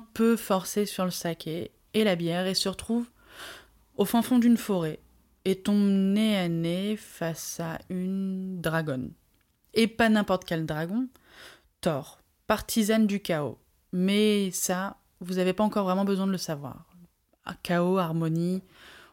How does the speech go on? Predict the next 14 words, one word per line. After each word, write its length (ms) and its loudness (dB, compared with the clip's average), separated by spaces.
on 120 2
en 100 4
parlera 380 2
peut-être 320 -4
plus 140 -10
tard 340 -6
ou 80 2
vous 140 2
le 40 4
découvrirez 520 -2
tout 140 -8
seul 460 -4
dans 220 -4
l'animé. 400 -6